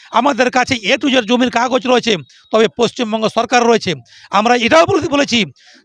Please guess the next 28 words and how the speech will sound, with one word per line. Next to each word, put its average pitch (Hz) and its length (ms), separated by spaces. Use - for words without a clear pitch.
ঝাড়খণ্ড 254 280
সরকারকে 262 460
এবং 262 340
ডিএমকে 254 540
এবং 240 260
বিধায়ককে 254 480
যে 233 100
যদি 262 380
পশ্চিমবঙ্গ 285 720
রাজ্য 220 640
এবং 254 260
মালদা 294 360
জেলা 277 320
যদি 240 240
ভারতের 262 480
ম্যাপে, 262 480
ভারতের 254 300
নকশায় 285 380
না 311 180
থাকে, 294 300
তাহলে 302 200
আমাকে 294 340
বাংলাদেশি 262 540
বলেন, 262 320
পাকিস্তানি 277 480
বলেন, 254 340
আফগানিস্তানের 269 580
বলেন, 262 240